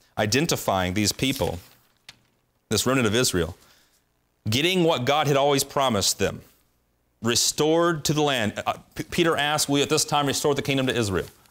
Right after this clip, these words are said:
Not for you to know, Peter, but at that day, "Lord, are you restoring the kingdom?" He's going, "Follow me.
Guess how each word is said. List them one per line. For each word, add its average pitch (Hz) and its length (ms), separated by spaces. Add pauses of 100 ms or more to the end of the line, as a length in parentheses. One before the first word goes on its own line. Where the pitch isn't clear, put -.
(640)
Not 135 200
for 135 60
you 135 60
to 139 60
know, 135 180
Peter, 107 380 (800)
but 104 80
at 104 140
that 143 280
day, 165 380 (880)
"Lord, 190 240
are 190 120
you 175 60
restoring 214 300
the 185 60
kingdom?" 208 360
He's 147 80
going, 127 220
"Follow 135 320
me. 113 240